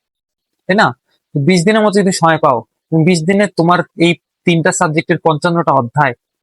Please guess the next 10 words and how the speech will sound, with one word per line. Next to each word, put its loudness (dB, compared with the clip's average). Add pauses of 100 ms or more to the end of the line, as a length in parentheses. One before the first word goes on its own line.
(220)
এবং 2
সেগুলোর 0
অনুশীলনী 0 (300)
এবং 2
সে, -4
তার -2
সাথে -4
জিকে -2
এবং 0
ইংলিশ -2